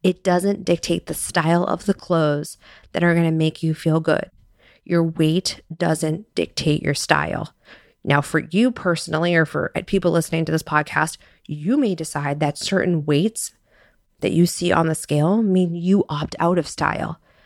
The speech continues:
but that's your choice. Those clothes that could make you feel amazing still exist in the world.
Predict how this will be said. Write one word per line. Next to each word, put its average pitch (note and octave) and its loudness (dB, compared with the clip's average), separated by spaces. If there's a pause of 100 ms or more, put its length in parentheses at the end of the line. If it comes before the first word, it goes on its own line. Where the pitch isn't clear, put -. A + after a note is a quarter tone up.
(120)
but - -6
that's - 2
your E3+ 2
choice. - -12 (420)
Those F3 0
clothes E3 2
that - -6
could - -12
make E3 4
you F3+ 0
feel E3+ 2
amazing D#3+ 2
still F#3+ 0
exist F#3 -2
in C#3+ 0
the D3 -2
world. E2+ -4